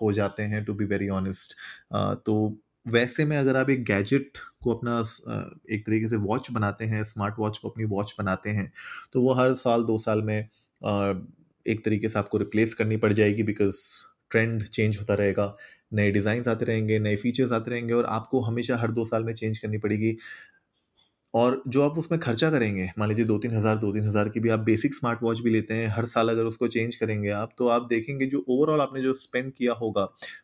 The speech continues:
उसमें आप एक actually में एक अच्छा टाइम पीस, अ, खरीद सकते हैं, which will really, अ, elevate the entire experience और आपके जो हाथ में वो वॉच बहुत ही, it will be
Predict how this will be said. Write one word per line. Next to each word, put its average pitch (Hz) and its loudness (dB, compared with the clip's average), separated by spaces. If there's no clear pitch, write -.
उसमें 127 -4
आप 120 0
एक 120 -4
actually 123 -2
में 123 -2
एक 120 -6
अच्छा - -6
टाइम 117 -4
पीस, - -2
अ, 110 -2
खरीद 113 -2
सकते 113 -6
हैं, 110 2
which 110 -2
will 107 0
really, 110 0
अ, 101 0
elevate 117 4
the 110 0
entire 104 0
experience 107 -2
और 107 2
आपके 101 -2
जो 104 -4
हाथ - -4
में 123 0
वो 117 2
वॉच 107 2
बहुत 110 -2
ही, 117 2
it 151 0
will 170 0
be 175 2